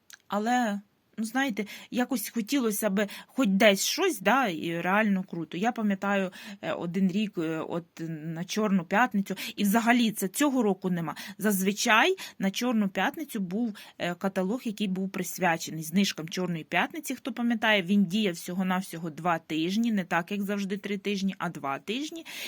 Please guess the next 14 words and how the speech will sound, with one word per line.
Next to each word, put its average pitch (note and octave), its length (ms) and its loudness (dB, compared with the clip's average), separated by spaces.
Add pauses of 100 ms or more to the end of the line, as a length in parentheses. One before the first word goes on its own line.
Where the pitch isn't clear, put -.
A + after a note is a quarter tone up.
І C#4 120 0
потім A#3+ 480 -2
уже G3 240 -2
йшов, G#3+ 420 0 (320)
е, E3 800 4
сімнадцятий G#3+ 800 2
і G3 80 -2
вісімнадцятий F#3 760 -4
каталоги, G3 580 -4
це F3 200 -4
до F3 320 0
Різдва. D3 440 -2 (120)
Тут F4 340 0 (160)
Різдво G#3+ 600 2